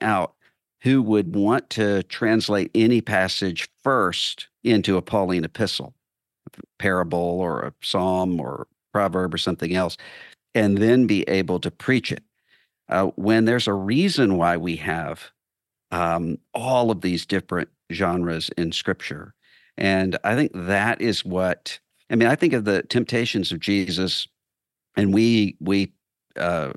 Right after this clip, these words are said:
rightly, uh, talk often about how Jesus responded to the devil with Scripture. What I think we sometimes miss is the way Jesus is doing that. He's, he's quoting one passage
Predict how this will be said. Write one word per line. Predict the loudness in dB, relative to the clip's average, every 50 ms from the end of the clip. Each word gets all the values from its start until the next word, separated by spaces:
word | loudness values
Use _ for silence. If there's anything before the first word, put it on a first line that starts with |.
| -14 -16 _
rightly, | -2 2 2 4 2 2 0 -2 -2 -2 -2 -6 -8 _ -4
uh, | 0 0 2 2 0 -2 -4 -4
talk | 0 0 0 0 2 0
often | 0 0 0 0 -2 -2 0 0
about | 0 0 -2 -2 0
how | 0 0 0
Jesus | 0 -2 -2 -2 -2 -2 -4 -6 -4 -4
responded | -4 -4 -2 -2 0 0 0 0 -2 -6
to | -6 -8
the | -10 -8
devil | -6 -4 -2 -2 -2 -2 -4 -4
with | -4 -4 -4 -4
Scripture. | -4 -4 -2 -2 -4 -4 -4 -6 -6 -8 -8 -12 _ _ -20 -20 _ _ _ _ _ _ _ -2
What | 0 2 2
I | 2
think | 2 2 2 2 2
we | 0
sometimes | 0 2 2 2 2 0 0 -2 -2 -4 -2
miss | 0 2 2 2 4 2 2 0 0 -2 -4 -6 -8 -10 _ _ -20 -20 _ -2
is | 0 2 2 2 0 -2 -4 -4 -4 -4 -6 -4
the | -2 0 0
way | 0 0 0 2 2 4 4 4
Jesus | 4 2 0 0 0 -2 -4 -6 -6
is | -6 -6
doing | -6 -6 -6 -6 -6
that. | -8 -10 -8 -4
He's, | -4 -4 -4 -4 _ -6
he's | -4 -2 -2 -2
quoting | -4 -2 2 2 4 4 4 2 2 0 0
one | 0 0 2 4 4 4 2
passage | 0 -2 -4 -2 -2 -2 -2 0 -2 -2 -4 -4